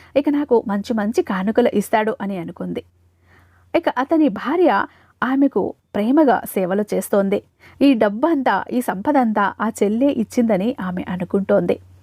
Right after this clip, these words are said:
అందుకే ఆమె అంతా ప్రేమగా సేవలు చేస్తోంది. ఇలా ఏడు రోజులు గడిచిపోయాయి. సూరి భార్య అతని వద్దకు వచ్చి,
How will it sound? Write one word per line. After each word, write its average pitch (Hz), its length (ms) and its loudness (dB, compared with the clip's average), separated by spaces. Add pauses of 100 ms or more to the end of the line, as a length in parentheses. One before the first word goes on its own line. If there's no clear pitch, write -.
(1080)
అందుకే 247 460 2 (100)
ఆమె 233 280 -2
అంతా 214 260 0
ప్రేమగా 202 600 0 (100)
సేవలు 190 380 0 (100)
చేస్తోంది. - 460 0 (480)
ఇలా 330 360 4 (220)
ఏడు 254 240 6
రోజులు 220 440 0 (100)
గడిచిపోయాయి. 185 560 -4 (920)
సూరి 349 420 6
భార్య 233 640 0 (280)
అతని 196 220 -4
వద్దకు 185 380 0
వచ్చి, 214 320 0